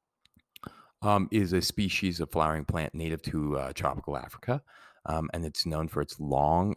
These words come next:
sword-chi-, uh, shaped leaves and its ability to purify the air as well. Um, uh, the name Dracaena is derived from the Latin word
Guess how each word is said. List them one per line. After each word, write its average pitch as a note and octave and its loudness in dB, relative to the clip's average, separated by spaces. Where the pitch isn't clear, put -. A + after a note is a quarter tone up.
sword-chi-, E2+ 0
uh, C2 -2
shaped D#2+ -2
leaves D#2+ -4
and D#2+ -4
its - -8
ability D2+ 0
to D2 -2
purify D2 4
the C2+ -4
air C2 -4
as - 0
well. C#2+ 2
Um, C2+ -4
uh, C#2 0
the E2 -6
name E2+ 0
Dracaena G2+ 0
is E2 -6
derived E2 2
from E2 -2
the C#2+ -4
Latin D#2 -2
word D#2 2